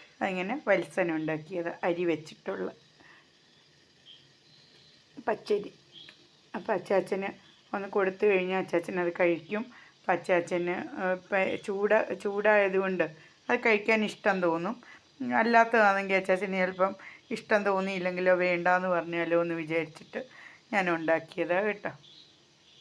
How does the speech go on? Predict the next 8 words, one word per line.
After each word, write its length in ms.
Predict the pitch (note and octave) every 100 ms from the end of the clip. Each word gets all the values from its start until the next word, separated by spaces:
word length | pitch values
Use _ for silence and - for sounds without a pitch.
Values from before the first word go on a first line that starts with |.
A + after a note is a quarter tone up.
| _ _ _ _ _ _ - - _ _ _ _ _ -
അപ്പോൾ 160 | -
ഇനി 160 | F3 E3+
അച്ചാച്ചന് 540 | E3 D#3+ F3 - E3+
അതൊന്നെടുത്ത് 420 | D#3+ D#3 D#3+ E3
കൊടുക്കാം. 480 | - - E3+ E3+ - - _ - _ _ _ _ _ _ _ _ _ _ _ - - - _ _ - - _ _ _ _ _ - _ _ _ -
നല്ലതായിട്ട് 400 | G#3+ F#3+ F#3 F3+
വെന്തോന്ന് 480 | G#3+ G3+ F3 F#3 F#3
തോന്നുന്നുണ്ട്. 800 | A3+ F#3 F3 F#3 E3+ D#3 E3+ A#3